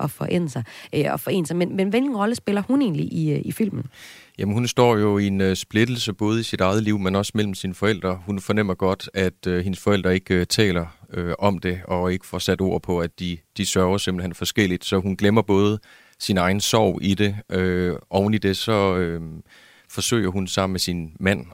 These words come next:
Speaker 2: at blive gravid igennem fertilitetsbehandling. Og, øh,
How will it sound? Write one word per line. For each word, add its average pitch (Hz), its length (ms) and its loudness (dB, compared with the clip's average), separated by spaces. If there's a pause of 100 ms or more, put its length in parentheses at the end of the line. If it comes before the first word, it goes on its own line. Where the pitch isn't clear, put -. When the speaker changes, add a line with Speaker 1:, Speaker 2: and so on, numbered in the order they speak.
(100)
Speaker 2:
at 87 280 -2
blive 90 160 -8
gravid 95 420 -4
igennem 87 440 -6
fertilitetsbehandling. 85 1200 -4 (580)
Og, 92 580 2
øh, 85 640 0